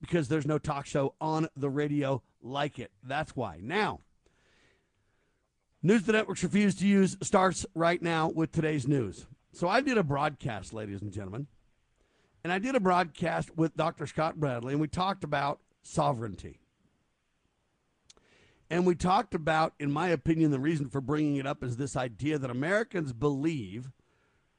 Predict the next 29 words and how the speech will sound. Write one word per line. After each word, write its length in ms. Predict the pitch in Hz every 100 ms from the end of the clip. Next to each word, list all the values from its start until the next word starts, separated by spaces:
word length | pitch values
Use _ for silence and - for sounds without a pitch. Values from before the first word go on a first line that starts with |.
| _ _
that 200 | 131 175
they 100 | 165
can 160 | 151 160
be 140 | 165
a 60 | 147
sovereign 440 | - 151 147 139
citizen. 460 | 113 143 131 - - _ _ _ _ _ _ _ _ -
And, 260 | 156 160
um, 300 | - 147 147 - _ -
I'm 220 | 156 202
just 240 | 165 - -
telling 400 | 131 175 160 135
you 300 | 117 127 127
that 200 | 143 - _ _ _
sovereign 540 | - - 147 175 196 175
citizens 840 | - 170 156 - 110 117 175 - _ _ _ -
have 300 | 131 156 139
these 260 | 156 127 -
strange 500 | - - 160 214 196
ideas 800 | 180 185 131 117 87 98 147 - _ _ _
where 160 | 143 151
they 220 | 165 202
believe 500 | 180 175 175 180 165
they 140 | 165
can 200 | 143 156
just 200 | 139 139 139
extract 540 | - - 165 185 -
themselves 580 | 147 131 - 139 143 127
from 640 | - 156 185 208 214 220